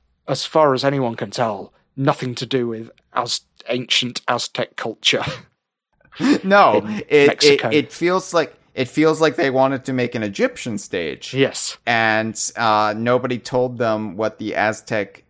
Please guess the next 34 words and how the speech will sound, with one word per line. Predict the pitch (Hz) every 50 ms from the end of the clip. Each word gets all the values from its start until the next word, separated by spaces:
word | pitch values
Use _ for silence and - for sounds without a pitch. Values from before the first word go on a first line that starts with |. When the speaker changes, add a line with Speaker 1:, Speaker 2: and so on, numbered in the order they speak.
| _
Speaker 2:
culture | - 110 110 117 113 - 123 123 101 98 92 92 - - - - - -
Speaker 1:
Yeah. | - 113
Speaker 2:
or | 110 113
Speaker 1:
And | 135 135
Speaker 2:
people | 135 - 147
Speaker 1:
I | 156
suppose | 131 107 101 98 101 190 180 156 143 123
Speaker 2:
were | 117
Speaker 1:
what | 107
Speaker 2:
actually | 113 113 - 127 120 120 113
Speaker 1:
they, |
Speaker 2:
about. | 113 110 135 131 104 -
Speaker 1:
yeah. | 113 110 - _ _ _ _ _ _ _ _ _ _ _ _ _ -
I | 135
suppose | - - 156 - - 170 156 135 -
what | 147 -
they're | 131 131 131
doing | - 131 131 127 123 120 117
is | 113 110 107 117 135 - - 120
generically | 113 - 123 131 127 123 123 120 127 127 123 - - 131 120 113
referring | 117 117 - - 123 113 110 110 107 110
to | - - 117 110
an | 110 110
ancient | 113 113 107 - - - 107 90 -
culture | - 113 98 - - - 117 104 82 - _ _ _ _ _ _ _ _ _ _ -
to | - 113
make | 107 98 - - - - - _ _ _ _ _ _ _
th-, | _ - - _ _ _
th-, | - _ _ _ _ _ -
uh, | 127 123 - _ _ - -
an | - 127 120
alliteration | 123 123 131 123 - - 117 113 127 131 - - - 104 98
work. | 98 98 92 - - - _ _ _ _ _ _
Except | 139 143 - - - - 226 143 104 104 - - - -